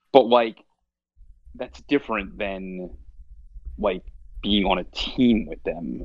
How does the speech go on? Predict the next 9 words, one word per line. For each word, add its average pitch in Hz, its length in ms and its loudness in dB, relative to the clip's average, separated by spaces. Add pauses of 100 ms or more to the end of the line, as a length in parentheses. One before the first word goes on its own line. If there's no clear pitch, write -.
(120)
And 107 100 0
I, 101 320 0
I 107 60 4
think 104 200 2
that's 104 220 6
something 98 500 4
that, 92 200 -2
like, 92 340 -2 (1200)
I, 82 40 -8